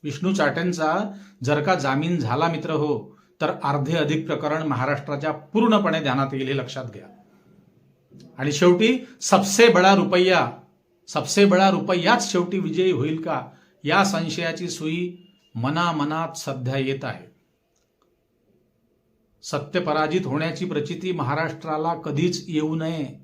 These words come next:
असे वाटते. समस्त महाराष्ट्राने आता जातीचे राजकारण सोडून एक होण्याची वेळ आली आहे, मित्र.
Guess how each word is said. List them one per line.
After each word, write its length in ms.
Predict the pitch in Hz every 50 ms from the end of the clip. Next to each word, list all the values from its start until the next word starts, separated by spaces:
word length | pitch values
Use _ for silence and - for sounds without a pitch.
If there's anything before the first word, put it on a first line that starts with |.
| _ _ _ _ -
असे 200 | 143 - - 160
वाटते. 440 | 151 151 143 143 - - 165 139 101 - - - - _ _ _ _ _ _ _ _ _ - - - - -
समस्त 380 | - 165 170 208 214 202 - 208
महाराष्ट्राने 560 | 190 170 170 185 175 - - 170 175 180 180
आता 260 | 170 160 - 180 175
जातीचे 420 | - 151 139 139 175 175 - 190 180
राजकारण 540 | 156 151 151 151 165 160 165 156 170 175 170
सोडून 400 | - - 160 170 180 170 135 120 - - - - _ _ _ _ _ _ _ _ -
एक 260 | 147 180 202 196 196
होण्याची 640 | - - 151 156 165 165 156 - 170 165 175 180 - 120
वेळ 240 | 123 147 151 151
आली 220 | 147 143 143 147 143
आहे, 100 | 131 139
मित्र. 280 | 143 139 123 139 135